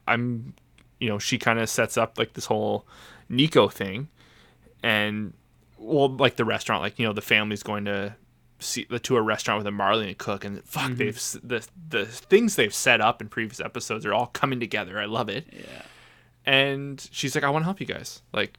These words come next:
Speaker 1: I wanna be the person, I wanna be the person that she was." And obviously, like, they don't know who they killed with Sasha.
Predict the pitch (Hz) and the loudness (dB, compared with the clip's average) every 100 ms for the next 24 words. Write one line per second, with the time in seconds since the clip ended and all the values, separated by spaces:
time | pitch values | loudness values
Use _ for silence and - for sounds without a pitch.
0 | _ - 120 120 110 113 110 113 110 117 | _ 2 6 6 6 4 6 4 2 -4
1 | - - - 120 127 120 - 107 104 113 | -18 -16 -8 2 4 4 0 -4 -4 -8
2 | - - - - - - - _ - _ | -12 -20 -20 -20 -20 -20 -20 _ -20 _
3 | _ - _ - 131 131 135 143 139 139 | _ -20 _ 4 8 8 6 2 4 4
4 | - 139 131 165 165 90 92 110 76 90 | 4 -2 -2 0 2 2 0 -2 -2 -4
5 | - 87 64 - 107 67 98 - 107 87 | -4 -4 -4 -2 -2 0 -4 -4 -6 -6
6 | - 78 58 85 - - - - | -2 -4 -2 -4 -2 -4 -4 -6